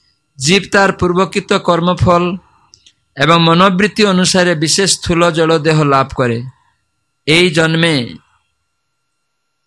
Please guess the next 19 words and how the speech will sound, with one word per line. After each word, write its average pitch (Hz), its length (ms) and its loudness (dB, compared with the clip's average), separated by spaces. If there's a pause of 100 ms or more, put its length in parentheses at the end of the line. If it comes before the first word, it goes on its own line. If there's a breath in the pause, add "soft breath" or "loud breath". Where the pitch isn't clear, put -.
কর্ম 165 300 2
অনুসারে 185 720 0
মনোবৃত্তির 190 760 0
যখন 185 400 -2
পরিবর্তন 180 580 -2
হয়, 131 360 -2 (840)
তখন 185 380 0
তার 180 240 0
বাসনা 151 440 0
অনুসারে 165 500 -2
পরবর্তী 180 560 -2
জীবনে 160 420 -2
সে 156 360 -2 (420)
আরেকটি 185 480 0
দেহ 156 220 0
লাভ 131 320 0
করে। 123 280 -10 (760)
মন, 170 340 0
বুদ্ধি 175 520 0